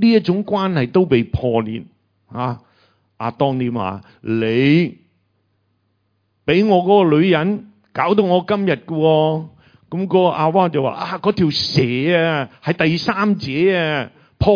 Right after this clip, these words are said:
壞咗我哋兩個人嗰種信任同關係，係條蛇啊，狐狸精啊，啊，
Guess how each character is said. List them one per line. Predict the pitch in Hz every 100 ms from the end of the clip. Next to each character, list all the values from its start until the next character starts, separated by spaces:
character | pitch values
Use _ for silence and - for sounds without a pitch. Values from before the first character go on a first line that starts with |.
| 196
壞 | 151
咗 | 160 196
我 | 202 165
哋 | 156
兩 | 139 139 165
個 | 170 156
人 | 107
嗰 | 151
種 | 196 208
信 | - 160 151
任 | 139 123
同 | 107 110
關 | 185 180
係， | 160 117 - -
係 | 175
條 | 143 139
蛇 | 131 - 131 135 185
啊， | 180 165 - _ _ _ _ _ -
狐 | 151 160
狸 | 202 214
精 | 247 220 214
啊， | 190 175 127 - _ _ _ _ _
啊， | - 147 190 139 104